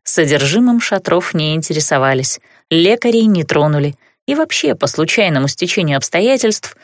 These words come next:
промышляли в это время на другом краю леса. Правда, известно, что незадолго до случившегося их предводитель, Дик Грей, беседовал о чем-то с молодой темноволосой женщиной, пришедшей в Кернский лес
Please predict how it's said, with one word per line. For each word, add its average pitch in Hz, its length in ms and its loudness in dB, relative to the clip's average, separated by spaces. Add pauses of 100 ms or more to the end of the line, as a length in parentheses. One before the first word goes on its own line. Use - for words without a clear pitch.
(180)
промышляли 294 560 2
в 262 60 2
это 262 160 0
время 233 460 2 (140)
на 254 200 2
другом 220 360 2
краю 180 340 2
леса. 135 420 -2 (840)
Правда, 143 320 2
известно, 139 500 0 (200)
что - 200 -2
незадолго 262 560 4
до 131 100 0
случившегося 180 720 0
их 226 280 -2
предводитель, 214 680 0 (220)
Дик 147 340 0
Грей, 240 380 0 (360)
беседовал 285 500 2
о 247 100 4
чем-то 262 440 2
с - 140 -4
молодой 208 520 4
темноволосой 254 680 2
женщиной, 180 600 0 (240)
пришедшей 139 560 0
в - 100 -10
Кернский 143 500 0
лес 160 320 0